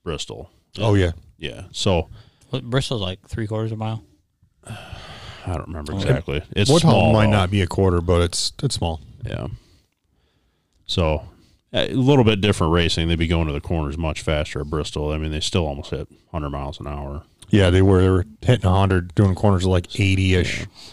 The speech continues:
Speaker 1: So on one hand, I'm, I, I w-, I was with you. It would have been interesting to see these guys jump in a completely different car.
Speaker 2: Yep.
Speaker 1: But I also get, like, "Hey, this is nascar. This is our car." Go out and deal with it on the dirt.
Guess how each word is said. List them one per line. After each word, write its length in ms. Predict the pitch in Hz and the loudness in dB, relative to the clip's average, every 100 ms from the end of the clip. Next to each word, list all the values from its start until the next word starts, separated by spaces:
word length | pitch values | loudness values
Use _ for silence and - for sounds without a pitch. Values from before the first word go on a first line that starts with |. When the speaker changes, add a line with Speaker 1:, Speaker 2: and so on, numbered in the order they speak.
| - - | -20 -10
Speaker 1:
So 160 | - - - - _ - - | -4 -4 -6 -20 _ -20 -4
on 140 | 110 110 | 2 4
one 180 | 123 | 4
hand, 260 | 120 104 92 | 4 2 2
I'm, 220 | 90 87 - _ _ - | 0 -2 -6 _ _ -6
I, 80 | 104 | -4
I 100 | - | -2
w-, 180 | 95 95 - | -2 -2 -2
I 80 | 110 | 2
was 100 | 98 | 4
with 220 | 110 95 | 4 4
you. 120 | 98 | 4
It 20 | |
would 60 | 92 | 4
have 60 | 87 | 2
been 140 | 92 | 0
interesting 340 | 92 92 - | 0 -2 -2
to 60 | 87 | -2
see 160 | - 90 | -2 -2
these 180 | 82 | -2
guys 280 | 80 80 80 | -2 -2 -2
jump 260 | - 80 78 | -2 -4 -4
in 60 | |
a 60 | 76 | -8
completely 440 | - 80 82 73 | -6 -6 -4 -6
different 320 | 73 73 71 - | -10 -10 -12 -10
car. 380 | 78 73 78 - _ _ _ | -8 -6 -8 -12 _ _ _
Speaker 2:
Yep. 200 | - 90 - 117 _ _ | 0 0 -2 -20 _ _
Speaker 1:
But 240 | - 98 - | -2 -2 0
I 140 | 90 | -2
also 320 | 87 85 87 | 0 0 -2
get, 300 | 82 90 87 | -2 -2 -2
like, 180 | 85 78 | -4 -6
"Hey, 340 | - 92 82 80 - | -4 -2 -2 -4 -4
this 180 | 92 87 | -4 -4
is 80 | |
nascar. 680 | 82 87 85 - 76 71 73 - _ _ _ _ _ _ _ | -4 -4 -4 -6 -8 -8 -10 -12 _ _ _ _ _ _ _
This 300 | 87 85 87 | -4 -2 -2
is 100 | 80 | -4
our 140 | 80 | -4
car." 500 | - 90 78 73 73 - - _ _ _ - 87 - _ _ - | -4 -4 -4 -6 -10 -12 -20 _ _ _ -20 -20 -20 _ _ -8
Go 160 | 82 | -4
out 140 | 76 73 | -4 -6
and 80 | |
deal 220 | 76 82 73 | -6 -6 -6
with 140 | 71 | -10
it 100 | 73 | -12
on 100 | 85 | -12
the 60 | 73 | -12
dirt. 340 | 80 76 67 | -12 -12 -14